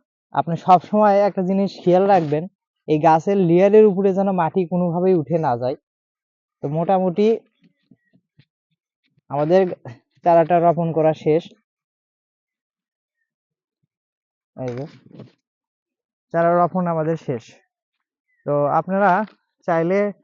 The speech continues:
আহ, ভিয়েতনামি নারকেলের চারা না লাগিয়ে কেরালা লাগাইতে পারেন, কারণ কেরালা নারকেলের চারা তুলনামূলক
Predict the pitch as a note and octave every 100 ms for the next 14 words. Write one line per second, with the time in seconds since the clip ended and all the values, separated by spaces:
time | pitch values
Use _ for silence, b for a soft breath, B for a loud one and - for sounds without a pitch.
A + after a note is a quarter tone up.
0 | _ _ _ - B2+ C3+ C3+ C3+ A2+ C3+
1 | F#3 G3+ G3 G3 G3 F3+ F3 F#3 F3+ F#3
2 | F3 F3 F3 F3+ G3 F#3 F#3 G3 - A#3
3 | A3 G3 F3 E3 E3 D#3+ C3+ B2+ B2 D3+
4 | D#3 D#3 _ _ _ - E3+ F3 F#3 F#3
5 | F3+ E3 F3+ F#3 - F3 F3+ G#3+ G3 F#3+
6 | F3+ F3+